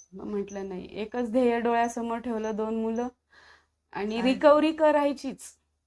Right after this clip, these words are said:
Speaker 1: माणसाची
Speaker 2: पण, अ,
Speaker 1: रिकव्हरी
Speaker 2: हे
Speaker 1: करायची."
Speaker 2: खूप अवघड आहे ना, म्हणजे, अ, एखादी बाई पानाचं दुकान चालवणं खूप अवघड
Speaker 1: खूप
Speaker 2: होतं.
Speaker 1: अवघड आहे.
Speaker 2: कारण आपण सह-, सहसा स्त्रिया आपल्याकडे पाण्याच्या दुकानात सुद्धा जायला
Speaker 1: न-,
Speaker 2: तयार नसतात.
Speaker 1: नाही.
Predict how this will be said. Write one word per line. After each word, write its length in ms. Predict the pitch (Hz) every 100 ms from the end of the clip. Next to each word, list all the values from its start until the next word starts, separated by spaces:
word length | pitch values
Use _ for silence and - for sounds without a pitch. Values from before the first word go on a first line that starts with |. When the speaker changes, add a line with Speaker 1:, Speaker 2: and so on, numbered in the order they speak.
| _
Speaker 1:
माणसाची 540 | 214 214 214 226 220 240
Speaker 2:
पण, 80 | 233
अ, 40 |
Speaker 1:
रिकव्हरी 260 | 233 226 214
Speaker 2:
हे 60 |
Speaker 1:
करायची." 400 | - 214 202 185
Speaker 2:
खूप 220 | 185 220
अवघड 360 | 190 185 180 226
आहे 80 | 214
ना, 80 | 180
म्हणजे, 280 | 185 202 202
अ, 180 | 175 170
एखादी 640 | 175 180 _ _ 214 208
बाई 220 | 214 208 214
पानाचं 600 | 202 202 185 196 196 202
दुकान 300 | 208 208 208
चालवणं 500 | 214 196 196 202 202 - _ _
खूप 180 | 254 247
अवघड 300 | 180 175 185
Speaker 1:
खूप 300 | 233 233 233
Speaker 2:
होतं. 20 |
Speaker 1:
अवघड 380 | 208 208 214 190
आहे. 100 | 185 - -
Speaker 2:
कारण 200 | 202 214
आपण 360 | 190 190 240
सह-, 360 | 233 - 208 196
सहसा 720 | 190 214 220 240 254 254 247 -
स्त्रिया 400 | - - 220 226
आपल्याकडे 480 | 226 202 220 214 220
पाण्याच्या 520 | 220 196 190 196 196
दुकानात 320 | 220 202 208 214
सुद्धा 280 | 214 190
जायला 300 | 196 190 220
Speaker 1:
न-, 80 | 208
Speaker 2:
तयार 220 | 190 165
नसतात. 180 | 170 220
Speaker 1:
नाही. 420 | 220 208 196 185